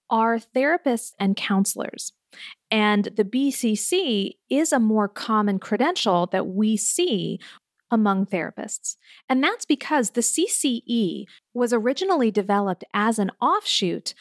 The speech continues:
of the National Board of Certified Counselors. So you have the N B C C, and then they created this separate wing to offer credentialing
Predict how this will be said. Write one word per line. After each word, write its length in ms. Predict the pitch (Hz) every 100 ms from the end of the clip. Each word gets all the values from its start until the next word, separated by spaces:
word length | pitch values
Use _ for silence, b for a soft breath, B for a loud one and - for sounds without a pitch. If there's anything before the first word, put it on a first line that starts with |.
| B -
of 200 | 226 196
the 80 | 208
National 440 | 196 190 214 214
Board 240 | 190 190 180
of 80 | -
Certified 540 | - 175 175 165 170
Counselors. 720 | - 180 170 - - - - B B
So 180 | - 208
you 180 | 196 220
have 140 | 220
the 160 | 202 -
N 240 | 220 208 _
B 160 | - 202
C 220 | - 190
C, 420 | - 349 302 208 -
and 140 | 214 220
then 100 | 220
they 140 | 220
created 800 | - - 233 247 285 285 185 185
this 180 | 190 -
separate 400 | 220 208 196 196
wing 460 | 214 349 226 185 B B -
to 120 | -
offer 500 | 214 262 - 226 196 -
credentialing 800 | 233 220 349 - 208 180 180